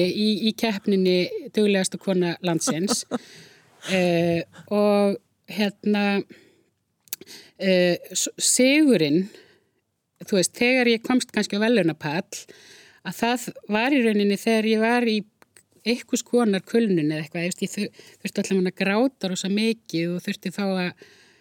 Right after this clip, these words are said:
Speaker 1: það þurfti að skipa mér að, að liggja heim og horfa á Dallas. Það var
Speaker 2: Mm.
Speaker 1: allavega einn, e, yfirmaður minn, æðisleg kona hjá C C B sem að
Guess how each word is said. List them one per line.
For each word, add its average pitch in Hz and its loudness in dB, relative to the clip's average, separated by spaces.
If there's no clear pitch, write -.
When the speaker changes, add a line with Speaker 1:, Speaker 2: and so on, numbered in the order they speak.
Speaker 1:
það - -8
þurfti 190 -4
að - 0
skipa 214 0
mér 165 2
að, 165 -2
að 175 -4
liggja 185 -2
heim 185 2
og 165 -2
horfa 175 -2
á - -18
Dallas. 165 -2
Það 180 -4
var 175 -4
Speaker 2:
Mm. 170 -4
Speaker 1:
allavega 180 0
einn, - -18
e, 180 -10
yfirmaður 165 -2
minn, 147 0
æðisleg 170 -8
kona 160 -4
hjá 165 -8
C 175 -6
C 165 -6
B 156 -2
sem 175 -2
að 165 -6